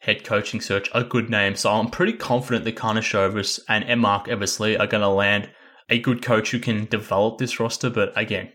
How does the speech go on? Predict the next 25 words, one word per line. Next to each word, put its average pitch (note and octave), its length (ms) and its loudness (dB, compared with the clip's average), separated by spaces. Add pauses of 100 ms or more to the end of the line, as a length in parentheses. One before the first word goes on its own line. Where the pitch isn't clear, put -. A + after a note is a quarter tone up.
(140)
like G#2+ 160 0
I G2+ 40 -6
said, F#2+ 320 -6
you, A2+ 200 2
you B2+ 140 2
never A#2 220 4
really G2+ 380 0
know, F#2+ 240 -2
but - 220 -2
we'll B2 120 0
see D3 200 2
what C3+ 140 2
happens. G#2+ 400 0 (400)
Uh, G#2+ 320 2
it's, - 180 -2 (100)
I B2 60 -2
think D3+ 300 -2
we, C#3+ 460 2
we C#3+ 220 4
as C#3 100 2
fans A2+ 340 2
should A#2 100 -4
probably A#2 220 2
be A#2 120 -2
thinking G#2+ 500 -2